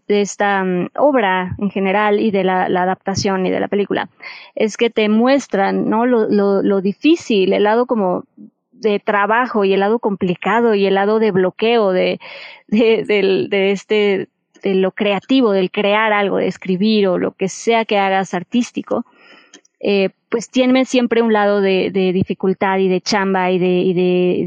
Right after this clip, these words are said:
de querer rendirte y de jalarte los pelos y de querer llorar y, y de no poder, pero que al final sale, ¿no? O sea, de cómo todo es trabajo, pero creo que lo bonito es que enseña esa parte difícil de,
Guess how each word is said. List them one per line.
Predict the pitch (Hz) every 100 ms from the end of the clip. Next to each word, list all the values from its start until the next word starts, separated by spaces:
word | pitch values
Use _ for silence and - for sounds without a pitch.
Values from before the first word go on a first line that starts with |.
| 180
de | 170 _ _
querer | 214 208 202 208 _ _ _
rendirte | 220 247 240 240 277 254 220
y | 208
de | 202 202
jalarte | 214 208 214 240
los | 220 -
pelos | 302 269 240 202
y | 214
de | 202
querer | - 208 220
llorar | 233 220 202 208 202
y, | 196 - - - -
y | 226
de | 214
no | 220 233
poder, | 226 220 196 220 240 - - - _ -
pero | 240 233 220
que | 220
al | 214
final | 220 214 208 208
sale, | - 196 180 -
¿no? | - 220
O |
sea, | 196 202
de | 196
cómo | 214 220 214
todo | 214 208
es | 208
trabajo, | 202 208 220
pero | 214 202 -
creo | 220 220
que | 240
lo | 226
bonito | 214 208 208
es | 208 -
que | 202
enseña | 202 - 220 208 196
esa | - 202 220
parte | - 190 - 185
difícil | 180 - 208 175 - -
de, | - - -